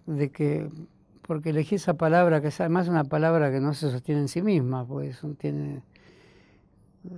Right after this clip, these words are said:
dos componentes, uno en latín y otro en griego. Sociología, uno, el primero en latín, el segundo en griego.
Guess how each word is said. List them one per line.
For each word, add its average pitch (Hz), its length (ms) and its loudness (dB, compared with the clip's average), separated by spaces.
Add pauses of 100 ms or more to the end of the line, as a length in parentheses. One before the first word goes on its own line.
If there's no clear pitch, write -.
dos 165 120 -2
componentes, 143 680 2
uno 151 120 2
en 151 120 4
latín 170 380 2
y 170 40 4
otro 139 160 0
en 139 120 0
griego. 131 420 2
Sociología, 185 840 -2 (1400)
uno, 143 360 -8
el 131 80 -12
primero 147 340 -4
en 156 80 0
latín, 180 420 2
el 160 80 -2
segundo 147 380 -4
en 143 60 -2
griego. 139 380 0